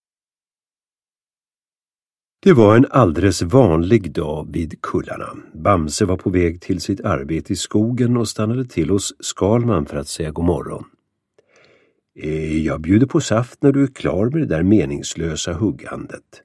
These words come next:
sa Skalman. Skalman hade just uppfunnit en maskin som plockade körsbär och sprutade ut härlig, välsmakande körsbärssaft ur ena örat.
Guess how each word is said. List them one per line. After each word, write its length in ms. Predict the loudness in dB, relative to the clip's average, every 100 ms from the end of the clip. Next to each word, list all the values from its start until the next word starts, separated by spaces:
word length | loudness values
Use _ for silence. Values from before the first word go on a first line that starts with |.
| _ _ _ -14
sa 180 | -10
Skalman. 560 | -10 -10 -12 -12 -14 -16 _ _ _ _ _ _ _ _ -20 -14
Skalman 480 | 0 6 6 6 2
hade 180 | 0
just 260 | 0 0 2
uppfunnit 720 | 0 0 -6 -2 0 0 -4 -6
en 240 | 0 2
maskin 680 | 2 0 -4 -4 -2 -2 -4
som 260 | -6 -6 -6
plockade 440 | -8 -8 -6 -6
körsbär 680 | -6 -6 -6 -6 -10 -8 -6
och 180 | -4 -6
sprutade 580 | -8 -6 -4 -2 0
ut 140 | 0 -2
härlig, 640 | -10 -6 -4 -4 -4 -4
välsmakande 960 | -4 -6 -6 -12 -8 -8 -8 -6 -6 -6
körsbärssaft 960 | -8 -10 -12 -12 -14 -10 -8 -8 -10 -6
ur 360 | -4 -4 -4 -8
ena 240 | -6 -6
örat. 520 | -6 -6 -8 -16 _